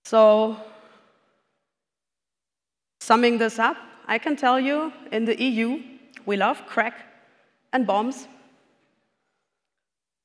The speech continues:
and we love advisories. So in order to become really resilient, and in order to fulfill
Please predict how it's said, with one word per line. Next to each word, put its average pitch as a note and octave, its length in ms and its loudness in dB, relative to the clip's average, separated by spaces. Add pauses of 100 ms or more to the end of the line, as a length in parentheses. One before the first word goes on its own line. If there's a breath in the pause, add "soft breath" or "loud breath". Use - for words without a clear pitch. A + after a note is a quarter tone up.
(340)
and A3 140 -2
we A#3+ 80 0
love A3+ 240 2
advisories. G#3+ 840 0 (760 soft breath)
So G#3 240 4
in G#3 100 2
order B3+ 280 4
to - 220 -4
become G#3+ 720 -2 (720)
really B3 560 0 (100)
resilient, A3 840 -2 (400 loud breath)
and G3+ 120 -2
in G3+ 120 -4
order G3+ 200 0
to G3+ 160 -8
fulfill B3 560 -2